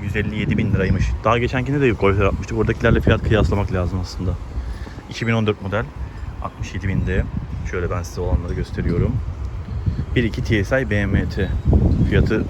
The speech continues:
fiyatı biraz yüksek. Otomatik mi bu? Evet, D S G olduğu için. D S G oldu mu yirmi bin lira koyun.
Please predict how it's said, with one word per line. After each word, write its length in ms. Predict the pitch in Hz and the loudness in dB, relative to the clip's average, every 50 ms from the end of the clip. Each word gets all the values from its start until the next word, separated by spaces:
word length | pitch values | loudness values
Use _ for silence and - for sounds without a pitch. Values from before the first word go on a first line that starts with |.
| - - - | -4 -4 -4
fiyatı 240 | 92 90 - - 95 | -4 -4 -6 -4 -4
biraz 140 | 98 95 92 | -2 -2 -4
yüksek. 280 | 92 - - - - - | -6 -8 -8 -6 0 2
Otomatik 560 | - - - - - - - 107 - - - | 2 2 2 2 0 -2 -2 -2 -4 -4 -4
mi 80 | - - - | -4 -4 -6
bu? 320 | - - - - - - | -6 -6 -6 -6 -4 -2
Evet, 240 | 107 92 90 92 98 | -2 0 0 0 2
D 120 | 101 101 | 2 2
S 160 | - - 110 | 2 0 -2
G 100 | 98 107 | 0 0
olduğu 260 | 104 95 95 - - - | 0 -2 -2 0 0 0
için. 140 | - - | 0 0
D 120 | - 156 135 | 0 0 0
S 140 | - 143 135 | 2 0 2
G 80 | 135 | 2
oldu 220 | 143 139 139 135 127 | 4 2 2 2 0
mu 60 | 120 | 0
yirmi 280 | 117 127 127 131 120 | 0 0 0 0 0
bin 60 | 110 107 | 2 2
lira 140 | 110 110 | 2 0
koyun. 220 | 107 - 104 92 | 0 0 -2 -4